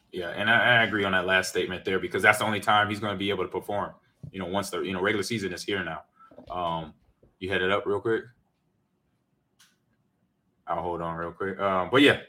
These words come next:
he needs to need reps, reps, and rep-, more reps. So, 'cause that's the only time he's gonna have to, um, prove himself out there because, you know, regular season games, those are all done. He's not gonna be in, in a lot of those regular season games.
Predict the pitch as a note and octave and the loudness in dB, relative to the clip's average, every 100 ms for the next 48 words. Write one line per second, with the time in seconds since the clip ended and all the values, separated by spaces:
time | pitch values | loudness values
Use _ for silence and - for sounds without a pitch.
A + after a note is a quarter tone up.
0 | _ A2+ A2+ A2 A2+ G#2+ F2+ A2 - - | _ -6 -4 -2 -2 -2 0 -2 -2 -12
1 | - - G#2+ - - - F#2 G2 G2 G#2+ | -10 -4 -4 -4 -14 -10 -4 -2 -2 -2
2 | G#2 F2+ E2 - F#2 F#2 G2+ G#2 G#2 - | 0 0 -4 -6 -4 -2 -2 0 -2 -6
3 | - G#2+ A2+ A2 - G#2+ G2 F2+ E2+ - | -6 -4 -4 -4 2 4 4 2 -2 -10
4 | _ _ _ _ _ - A2+ A2 G2+ F#2 | _ _ _ _ _ -4 -2 0 0 4
5 | G#2+ G2+ F#2 F2 - - F#2 F#2 F#2+ F2+ | 6 8 6 4 -4 -4 -4 -4 -6 -4
6 | F2 E2 D#2+ _ _ _ - D#3 C#3+ B2 | -6 -8 -14 _ _ _ -2 2 4 2
7 | A2 A#2 G2+ G#2 G2 F#2 F2+ G2 F#2 G2+ | 0 0 4 4 4 0 -4 -4 -4 -4
8 | F#2 F#2+ A2+ G#2 A2 G2 F#2+ A2 G2+ F#2 | -2 0 0 -2 -4 -6 0 0 0 -4
9 | - _ _ - A2 G#2+ G2+ F#2+ F#2+ A2+ | -14 _ _ -4 -2 2 4 4 2 0
10 | A#2+ B2 _ _ - G2+ G2+ - G2+ F2+ | 0 -6 _ _ -12 -6 -4 -4 -6 -6
11 | F#2 F2+ F#2 - G2+ F#2 F#2 F2+ F2 F2 | -6 -6 -10 -8 -4 0 0 0 -4 -4
12 | F#2 F2 F#2+ F2+ F2 G2+ E2 E2 | -2 -4 -6 -12 -8 -6 -8 -12